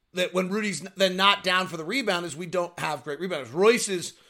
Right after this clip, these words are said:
our second best rebounder, and his rebounding percentages are, are pretty good for his position. Uh, but, you know,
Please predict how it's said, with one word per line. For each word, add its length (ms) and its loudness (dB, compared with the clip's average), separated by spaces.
our 80 0
second 540 2
best 420 0
rebounder, 460 -4
and 80 -2
his 180 -2
rebounding 440 -4
percentages 680 -8
are, 320 -2
are 140 0
pretty 240 0
good 280 0
for 140 -2
his 100 -4
position. 500 -12
Uh, 300 2
but, 360 6
you 120 -4
know, 160 -4